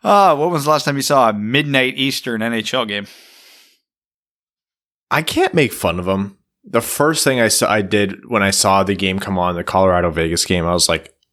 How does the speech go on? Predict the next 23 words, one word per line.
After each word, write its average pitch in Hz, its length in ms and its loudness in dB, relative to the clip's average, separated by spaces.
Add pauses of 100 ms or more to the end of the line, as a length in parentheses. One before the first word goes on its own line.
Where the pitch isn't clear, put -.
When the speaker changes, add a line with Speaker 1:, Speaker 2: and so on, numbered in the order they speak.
Speaker 2:
"Holy 113 340 2
shit, 95 340 0
that 95 140 0
is 87 100 -4
gorgeous. 90 400 -2
That 92 100 0
is 87 120 -4
the 92 40 -6
most 90 260 -4
picturesque 101 500 0
hockey 104 320 -2
game 90 140 -2
I've 90 100 -2
ever 90 160 -2
seen 90 180 -2
in 87 40 -4
my 85 120 -4
life." 87 380 -2
I - 40 -8
took 98 200 -4
a 92 40 -4
million 98 380 2
pictures 92 560 -2